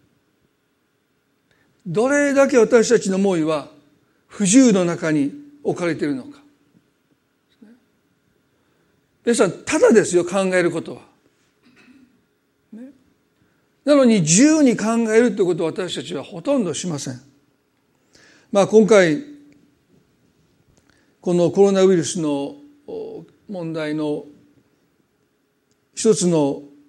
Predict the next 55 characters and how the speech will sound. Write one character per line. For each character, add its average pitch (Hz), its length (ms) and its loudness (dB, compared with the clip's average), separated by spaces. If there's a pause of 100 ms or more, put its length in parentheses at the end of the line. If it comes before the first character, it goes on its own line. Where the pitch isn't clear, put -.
(320)
指 - 220 -14
摘 - 260 -4
さ 175 140 -4
れ 160 80 -2
て 160 80 -6
い - 20 0
る 156 100 -4
こ 147 80 -10
と 151 100 -8
が、 143 120 -10
検 240 280 -2
査 185 120 -4
の 160 100 -6
数 156 240 -6
が 143 100 -4
少 - 240 -6
な 214 120 0
い 180 100 0
と - 60 -10
い - 40 -8
う - 20 -12
ふ 131 40 -12
う - 20 -12
に 135 40 -10
言 135 80 -8
わ 131 60 -14
れ 127 60 -18
て 135 80 -20
ま - 120 -20
す - 80 -20
ね。 233 120 -14 (1080)
ダ 202 160 0
ブ 226 80 0
リ 233 60 2
ュ 233 40 2
ー - 20 0
エ - 20 0
イ 202 40 -6
チ 247 140 -2
オ 226 120 0
ー - 20 -
の 185 400 -4
あ 196 100 -4
る 160 420 0 (760)
地 220 160 -2
位 - 20 -4
の 170 100 -4
高 180 300 -6
い 156 60 -2
日 170 100 -4
本 185 100 -4
人 160 140 -6
の 147 80 -4
方 143 240 -10
が、 151 280 -8